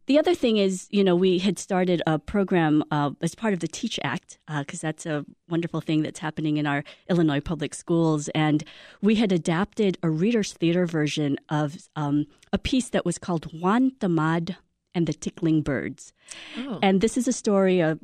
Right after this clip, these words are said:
Speaker 1: legendary character, Juan Tamad, which translates to Lazy John, who doesn't really like to do much work. Um, and according to that folklore, he's the one that discovered tinikling
Speaker 2: Ah.
Speaker 1: because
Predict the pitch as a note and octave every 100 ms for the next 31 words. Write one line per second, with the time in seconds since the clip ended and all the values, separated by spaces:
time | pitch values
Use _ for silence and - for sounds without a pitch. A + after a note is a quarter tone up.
0 | D#3 D#3+ D#3+ E3+ F3 D#3 D#3 - - G3+
1 | G3 - F3+ E3 D#3+ - D#3+ D#3+ D#3 D3
2 | D#3 D#3 D3+ C#3+ - - F#3+ D#3 D#3+ D#3+
3 | D#3 - D#3 D3 D#3 F3+ E3+ F3 C#3 C3+
4 | B2 B2+ B3+ - _ _ _ _ - A#3+
5 | A3+ G3 - A4+ C5+ E4+ F4 C#4+ B3 -
6 | G#3+ G#3+ A#3+ A#3+ - G3 G3+ C4+ - -
7 | - - F3+ E3+ F3+ F3 - - - -
8 | G3+ G3 F#3+ _ _ _ _ - G3 -
9 | F#4 G#4 G3+ - F3+ D#3+ F3 D#4+ C5+ -
10 | - E3+ D3 D3 C#3+ A#2+ C3 G#3 - _
11 | _ - C#5 E4 G3+ D3+ C3 C3 E3+ -
12 | E3+ D#3+ D#3+ - C#3 C3+ C3 _ - E3+
13 | C#3+ D3 A#2+ A2+ F#3 D#3 D3+ G3+ - E3+
14 | - E3+ D#3